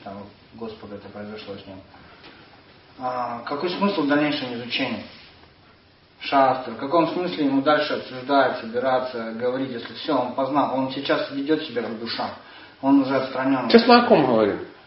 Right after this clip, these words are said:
Speaker 1: А, а в изучении в том, что мы все хотим понять, в первую очередь, что мы не эти тела, мы имеем духовную природу, что мы души.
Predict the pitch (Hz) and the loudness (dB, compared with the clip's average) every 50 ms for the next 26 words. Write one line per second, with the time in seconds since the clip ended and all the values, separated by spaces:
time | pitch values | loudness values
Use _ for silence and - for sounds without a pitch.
0 | - - _ _ _ - - 127 131 131 131 135 151 160 165 165 165 - 143 143 | -20 -20 _ _ _ -12 -4 -2 0 2 2 2 2 4 4 4 6 4 4 2
1 | 147 160 160 160 180 180 196 226 233 220 196 160 147 139 - - 196 233 226 - | 0 0 0 -2 0 4 6 6 6 6 6 4 2 0 2 2 2 2 2 2
2 | - 160 160 170 175 - - 202 - 175 175 - 214 233 220 - 175 165 165 165 | 2 4 4 4 2 2 2 2 2 2 2 2 4 2 4 6 6 6 6 6
3 | 165 156 143 - - 160 147 139 160 196 196 - 165 - - - 135 143 170 180 | 4 4 4 2 0 0 2 2 2 2 0 -2 -4 -6 -2 0 2 2 2 2
4 | 165 151 151 151 147 - - - 147 139 131 123 113 107 110 120 139 156 151 143 | 0 0 0 -2 -4 -8 -8 -4 0 2 2 2 0 0 -2 0 0 2 2 2
5 | 135 131 139 139 131 123 117 123 - - 160 151 139 127 127 117 - - 139 156 | 2 4 4 2 2 2 -2 -6 -4 2 4 4 4 4 0 -2 -4 0 0 0
6 | 151 - - - 139 135 135 135 135 135 139 135 - - 110 | 0 0 -4 -6 -4 0 0 0 0 0 -2 0 0 -2 -4